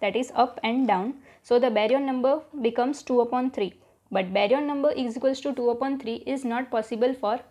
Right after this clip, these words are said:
mesons. So we can say as B is not equals to zero,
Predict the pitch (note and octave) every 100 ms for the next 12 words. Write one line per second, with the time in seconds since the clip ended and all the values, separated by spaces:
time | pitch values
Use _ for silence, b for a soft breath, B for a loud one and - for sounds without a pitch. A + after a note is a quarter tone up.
0 | - A3 A3 G#3+ F3 - B B - C4
1 | C4 C#4 C#4+ C#4 A#3 B3 - B3+ A#3 A3
2 | B3+ C4 - C4 C4 A#3 B3 B3+ B3 A#3+
3 | B3 C#4 A#3+ G#3+ F#3+ A3